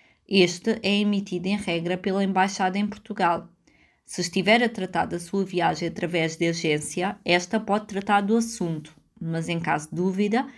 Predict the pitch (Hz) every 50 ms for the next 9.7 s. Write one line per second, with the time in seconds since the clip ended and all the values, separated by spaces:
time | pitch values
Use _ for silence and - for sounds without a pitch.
0 | - - - _ - - 185 185 185 190 175 180 180 - 190 175 180 180 180 170
1 | 180 175 175 160 160 156 151 - 170 175 175 175 - 180 170 165 - 180 175 170
2 | 180 180 190 190 - - - - - - _ - - 240 240 233 226 214 165 165
3 | 165 - - - - 190 - - - 185 220 226 214 214 202 196 196 190 - -
4 | - 170 170 180 190 165 170 180 180 190 190 165 180 180 185 185 - 190 180 -
5 | - - 180 180 185 180 180 175 165 165 165 180 196 202 - - - _ _ _
6 | _ _ _ _ - 214 226 220 185 185 165 160 165 - - 190 175 175 175 170
7 | 208 208 208 - - 208 247 247 233 - - 220 214 214 - - - 185 180 180
8 | 180 170 165 170 165 175 - 180 180 180 220 208 208 - - 180 185 196 196 196
9 | 196 202 202 202 - - 220 220 220 - 175 165 - -